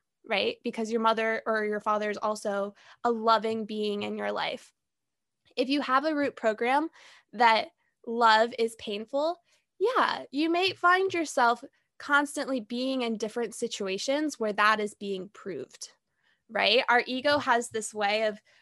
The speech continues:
wanting to hold on to <laughs> our root programs and prove them right. So you may find that if you have a root program like that, that you, that you do jump into relationships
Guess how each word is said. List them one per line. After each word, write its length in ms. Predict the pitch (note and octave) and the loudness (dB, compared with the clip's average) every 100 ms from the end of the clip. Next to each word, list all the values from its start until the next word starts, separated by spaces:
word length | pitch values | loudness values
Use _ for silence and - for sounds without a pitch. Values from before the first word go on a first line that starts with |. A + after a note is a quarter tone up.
| _ | _
wanting 640 | G#3+ G#3+ A#3+ - D#4 D#4 | -2 2 2 0 -2 2
to 80 | C#4+ | 0
hold 320 | - B3 C4 | 2 2 4
on 220 | A#3 A#3 | 4 2
to 200 | C4 D4 | -2 0
<laughs> 0 | |
our 200 | D#4+ E4 | 2 4
root 280 | D4+ C4+ - | 4 4 -2
programs 640 | - A#3 A#3 C4 C#4+ D#4 - | 2 2 4 4 4 2 0
and 260 | B3 A#3+ G3+ | 0 0 -4
prove 460 | - - B3+ C4 | -8 -4 -2 2
them 220 | C4 A#3+ A3 | 2 2 0
right. 360 | G3 G3+ - - _ - - | -4 -4 -6 -12 _ -20 -20
So 160 | - B3+ | -8 -4
you 180 | C4 | -2
may 240 | C4 C4 D4+ | 0 0 -2
find 440 | - B3 C4+ B3+ | 2 2 2 -2
that 240 | A#3+ G3+ - | 0 0 0
if 180 | A3+ A3 | -4 -6
you 220 | G#3 A#3 | -6 -4
have 180 | A#3 B3 | -2 0
a 100 | B3+ | 0
root 220 | A#3 - | 0 -2
program 440 | - C4 D4 A3+ G#3 | -2 -2 0 0 0
like 200 | G3 G3 | -4 -2
that, 300 | G3+ G#3+ - | 0 0 -2
that 140 | A#3 | -8
you, 340 | A#3+ B3 A#3 - _ _ _ | -4 -4 -4 -8 _ _ _
that 180 | A3+ A#3 | -2 0
you 160 | B3 C#4 | 2 0
do 260 | D4 E4 | 2 0
jump 460 | G#3+ - A3+ G#3+ G#3 | 0 0 2 2 0
into 300 | A3+ G#3 A3+ | -4 -4 -4
relationships 920 | G#3+ G#3 G#3 - G#3+ - G3+ - - | -4 -2 -4 -4 -8 -6 -6 -6 -12